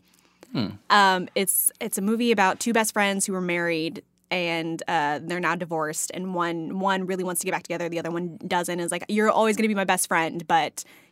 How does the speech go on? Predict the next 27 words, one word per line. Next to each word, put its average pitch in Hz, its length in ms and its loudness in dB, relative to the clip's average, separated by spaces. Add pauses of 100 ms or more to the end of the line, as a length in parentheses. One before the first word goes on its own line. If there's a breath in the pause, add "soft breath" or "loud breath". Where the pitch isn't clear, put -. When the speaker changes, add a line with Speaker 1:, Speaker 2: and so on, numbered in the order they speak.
Speaker 2:
you 185 80 -6
know, 175 100 -2
I 156 120 2
need 180 180 -4
something 170 180 -6
else 160 160 -4
in 202 60 -2
my 208 100 0
life," 214 240 0
and 180 80 -4
then 165 80 -4
turns 165 220 -6
out 151 180 -4 (260)
she - 200 -8
really 151 160 -6
just 151 160 -6
needed 151 260 -8
that 147 220 -6
best 151 260 -4
friend 147 400 -6 (160 soft breath)
in 202 120 -4
her 226 140 -2
life, 226 380 0
and 175 80 -6
they, 165 80 -4
but 196 160 -6
the, 190 140 -6